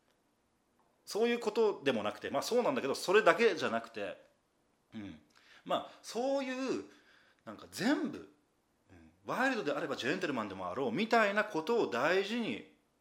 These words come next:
しましょうよっていう提案なんですよ。うん。だし、僕はそうありたいなって思ってる、まあ、宣言じゃないけど、まあ、そういうことのシェアなんですよね。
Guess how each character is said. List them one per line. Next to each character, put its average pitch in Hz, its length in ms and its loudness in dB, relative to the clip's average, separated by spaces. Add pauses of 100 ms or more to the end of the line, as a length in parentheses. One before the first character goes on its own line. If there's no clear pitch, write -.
(480)
し - 160 -2
ま 160 140 2
し - 80 0
ょ 233 120 4
う - 40 2
よ 160 80 2
っ 165 40 -4
て - 260 -12 (280)
い 175 80 -6
う 233 60 -2
提 139 320 2
案 135 160 4
な 127 100 0
ん 95 80 -6
で 87 100 -14
す - 100 -14
よ。 - 100 -16 (400)
う 95 40 -16
ん。 82 120 -20
だ 151 100 -2
し、 226 180 -2 (220)
僕 - 260 -4
は 233 100 -4
そ 190 340 2
う 170 60 -4 (960)
あ 120 100 4
り 135 80 4
た 165 160 -6
い 123 60 -10
な 95 80 -10
っ 98 40 -12
て - 160 -20 (160)
思 139 180 0
っ 170 120 -12
て 107 100 -4
る、 87 220 -10 (380)
ま 95 100 -12
あ、 85 120 -14 (800)
宣 170 440 -6
言 339 180 -6
じ 104 80 -6
ゃ 95 60 -6
な 92 100 -8
い 85 60 -14
け 104 100 -16
ど、 - 140 -20 (100)
ま 151 80 -4
あ、 - 20 2
そ 180 280 0
う 185 60 2
い 185 80 4
う 180 60 0
こ 170 140 -8
と 180 100 -4
の 147 100 -2
シ 156 160 2
ェ 98 200 8
ア - 20 -12
な 87 80 -12
ん 87 60 -14
で 82 80 -20
す - 100 -14
よ 78 80 -18
ね。 80 60 -20